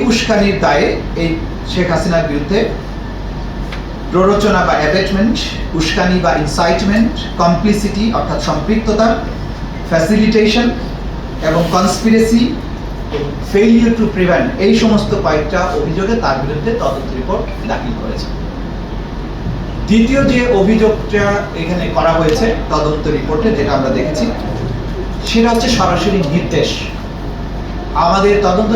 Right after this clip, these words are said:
সংস্থা তদন্তে শেখ হাসিনার কিছু টেলিফোনিক কনভারসেশন যেগুলো জব্দ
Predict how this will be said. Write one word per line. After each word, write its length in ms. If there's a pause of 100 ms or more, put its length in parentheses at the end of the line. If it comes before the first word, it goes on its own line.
সংস্থা 280 (120)
তদন্তে 420 (340)
শেখ 200
হাসিনার 440
কিছু 160 (100)
টেলিফোনিক 460 (120)
কনভারসেশন 680 (800)
যেগুলো 300 (260)
জব্দ 200